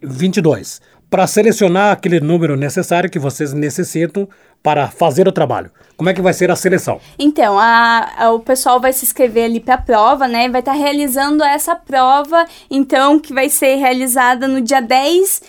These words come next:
Speaker 2: de maio desse ano. Então, ela vai fazer a prova e vai, serão selecionados, então, os candidatos pra cada cidade, ali, o número de vagas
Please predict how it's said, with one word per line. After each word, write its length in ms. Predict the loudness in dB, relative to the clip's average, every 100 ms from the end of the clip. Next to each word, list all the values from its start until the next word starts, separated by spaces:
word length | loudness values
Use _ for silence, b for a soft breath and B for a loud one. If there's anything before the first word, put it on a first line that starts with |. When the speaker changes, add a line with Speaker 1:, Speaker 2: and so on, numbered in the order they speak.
| b -10
Speaker 2:
de 240 | 0 2
maio 440 | 4 2 0 -4
desse 320 | 0 0 2 0
ano. 240 | 0 0
Então, 300 | -2 0 2
ela 140 | 2
vai 100 | 0
fazer 240 | -2 -2 0
a 80 | -2
prova 520 | 0 2 2 0 -4 B -10
e 100 | -4
vai, 200 | -2 0
serão 360 | 0 0 0
selecionados, 1120 | 0 -2 -2 -2 0 2 2 2 0 -4 -6 -6
então, 320 | -4 -2 -2
os 140 | -4
candidatos 720 | -4 -4 -2 0 0 -2 -4
pra 120 | -4
cada 280 | -2 -2 -2
cidade, 600 | -4 -2 0 2 0 0
ali, 200 | -4 -2
o 160 | -2 -2
número 280 | -2 -2 -2
de 120 | -2
vagas 500 | 0 0 -2 -6